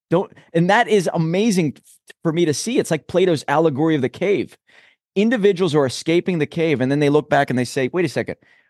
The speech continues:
are you really believing this, this, this, and this?" Well,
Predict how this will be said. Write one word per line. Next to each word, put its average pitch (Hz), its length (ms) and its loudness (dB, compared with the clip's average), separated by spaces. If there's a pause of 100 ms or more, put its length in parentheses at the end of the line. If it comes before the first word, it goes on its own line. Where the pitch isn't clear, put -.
(120)
are 123 100 2
you 135 160 2
really 165 240 2
believing 127 640 -2
this, 123 240 -2
this, 131 240 -4
this, 123 260 -4
and 107 160 -8
this?" 151 320 -8 (220)
Well, 139 340 0